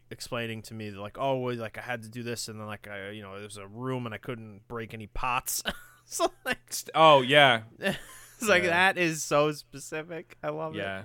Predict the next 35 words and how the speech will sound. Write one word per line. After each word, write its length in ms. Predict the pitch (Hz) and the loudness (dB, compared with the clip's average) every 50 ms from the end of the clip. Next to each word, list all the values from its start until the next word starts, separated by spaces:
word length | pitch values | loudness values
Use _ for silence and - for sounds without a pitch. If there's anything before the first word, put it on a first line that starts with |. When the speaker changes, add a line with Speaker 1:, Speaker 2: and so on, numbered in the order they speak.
| 104 - - - | -14 -18 -14 -10
Speaker 2:
it 60 | 117 | -6
was, 180 | 117 113 104 | -6 -4 -4
uh, 380 | 113 110 107 104 107 107 92 - - _ _ - - _ _ _ _ - | -4 -4 -4 -4 -4 -4 -6 -8 -10 _ _ -20 -20 _ _ _ _ -8
uh, 360 | 110 107 104 101 98 95 - - - | -6 -6 -6 -6 -6 -8 -10 -12 -12
you 80 | 110 | -12
couldn't 180 | - - 131 123 | -8 -6 -6 -2
break 200 | 110 131 120 117 | -2 -2 0 0
any 160 | 120 123 120 | -2 -2 -4
of 40 | 113 | -6
the 80 | 110 - | -6 -8
statues 800 | - - 123 113 113 110 - - 117 110 107 104 104 101 95 - - | -6 -4 -2 -2 -2 -4 -6 -8 -8 -8 -8 -8 -8 -10 -12 -14 -14
in, 540 | 104 107 101 101 98 98 95 95 95 92 - - | -12 -10 -10 -10 -10 -12 -12 -14 -14 -14 -16 -14
um, 460 | 98 98 92 92 92 90 87 87 87 85 | -14 -12 -10 -10 -10 -10 -10 -12 -14 -12
Speaker 1:
'Cause 140 | 131 131 143 | -10 -10 -8
there's, 120 | 147 139 | -8 -6
like, 80 | 143 117 | -6 -6
a 60 | 104 | -6
man 340 | 95 92 98 113 131 131 135 | -6 -4 -4 -2 -2 -2 -4
in 160 | 131 131 131 | -6 -8 -8
one 100 | 135 139 | -8 -8
of 60 | 135 | -8
them 160 | 135 139 135 135 | -10 -10 -10 -10
or 60 | 127 | -10
something. 480 | - 143 135 131 - 135 135 135 127 _ _ _ _ _ _ _ _ _ _ _ _ _ _ _ _ - | -10 -12 -12 -12 -12 -14 -14 -14 -16 _ _ _ _ _ _ _ _ _ _ _ _ _ _ _ _ -20
There's, 140 | 113 107 120 | -16 -12 -12
like, 100 | 113 - | -12 -8
somebody 320 | - - 131 127 127 117 | -4 -2 -2 -2 -2 -2
Speaker 2:
Ir-, 40 | 123 | -2
Speaker 1:
in 40 | 120 | -2
there 120 | 131 143 | 0 0
you 40 | 147 147 | 0 0
Speaker 2:
Irith-, 80 | 139 98 | -2 -4
Speaker 1:
can 100 | 95 - | -8 -14
kill. 200 | - - 123 135 | -10 -6 -4 -2
Speaker 2:
Irithyll 720 | 143 143 139 139 - 151 143 139 139 139 139 131 123 | -2 -2 -2 -2 0 0 2 2 2 2 0 -2 -4